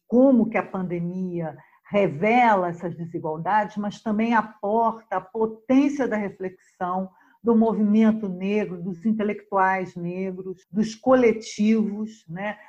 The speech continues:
Tanto na reflexão, na denúncia, na crítica, mas na proposição, né? Então, eu acho que isso é um legado, né? Vocês falam um pouco desse legado, né? Então, eu acho que é de uma potência que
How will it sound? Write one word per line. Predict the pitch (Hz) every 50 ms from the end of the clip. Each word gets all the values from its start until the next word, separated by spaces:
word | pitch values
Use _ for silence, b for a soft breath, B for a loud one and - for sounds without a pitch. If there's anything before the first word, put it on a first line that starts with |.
| b b b b _ _
Tanto | - 269 285 277 262 226 180 - - 202 190 - B B B B B B B
na | - 196 214 220 233
reflexão, | 226 214 240 233 233 233 233 214 220 220 - - - - - 247 254 254 254 247 247 247 247
na | 240 233
denúncia, | 214 196 226 214 202 208 220 247 254 254 247 240 233 233 - 247 226
na | 214 202 185
crítica, | - - - 285 277 - - 233
mas | 233 254
na | 226 220 226 226 - - _ -
proposição, | 294 302 302 302 - 269 247 233 233 208 190 _ _ - 160 143 135 135 135 135 143
né? | 143 156 165 170 175 175 170
Então, | 170 _ - 185 185 190 190 185 - _ _ -
eu | 170 175 175
acho | 175 170 175 175 170 - -
que | 202 196
isso | - - _ - 214
é | 208
um | 214 240 262 262
legado, | 254 262 254 254 196 196 202 196 185 180 170 165 180
né? | 185 190 196 185
Vocês | - - 214 208
falam | - - 233 226 233 220 214 214
um | 214 -
pouco | - 208 196 - 214
desse | 180 202 185 - - 214
legado, | 208 208 196 170 165 185 180 170 165 160 160 147 147 151 160
né? | 165 165 165 170 170 170 - _
Então, | - 185 175
eu | 180 180
acho | 180 180 180 180 _ -
que | 185
é | 180
de | -
uma | 175 190 185
potência | - - 185 175 - 185 185 170 - - 196 180 180 180 180 175 175 _ _
que | -